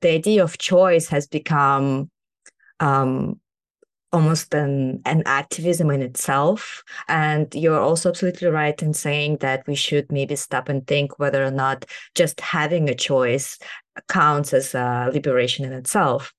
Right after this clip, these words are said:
So when I was reading the, this part about how you describe the, the, this process of how the culture of misogyny and the system of oppression of women tend to adapt to mainstream cultures, they adapt, they become co-opted by neoliberalism,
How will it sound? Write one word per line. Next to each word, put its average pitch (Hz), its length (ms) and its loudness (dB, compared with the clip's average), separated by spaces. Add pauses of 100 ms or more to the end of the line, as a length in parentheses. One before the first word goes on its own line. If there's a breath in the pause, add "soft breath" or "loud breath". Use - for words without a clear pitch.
(500 loud breath)
So 156 180 0
when 165 180 0
I 196 80 4
was 233 200 4
reading 190 460 2
the, 147 440 0
this 160 160 -2
part 170 380 0
about 135 420 0
how 139 360 0
you 139 200 -2
describe 160 600 -2 (100)
the, 135 480 0 (760 loud breath)
the, 175 240 0
this 160 200 -2
process 170 460 0
of 156 120 -2
how 147 420 2
the 170 140 -2
culture 165 360 -2
of 151 100 -6
misogyny 151 640 0
and 135 140 -2
the - 60 -8
system 151 340 -4
of 139 80 0
oppression 139 500 -2
of 127 140 -6
women 143 400 2 (420 loud breath)
tend 143 240 0
to 139 300 0
adapt 147 640 -2
to 151 100 -4
mainstream 131 460 -6
cultures, 127 640 -2
they 131 200 2
adapt, 147 460 -2
they 143 120 2
become 151 440 -2
co-opted 180 640 0
by 131 180 -2
neoliberalism, 135 1160 0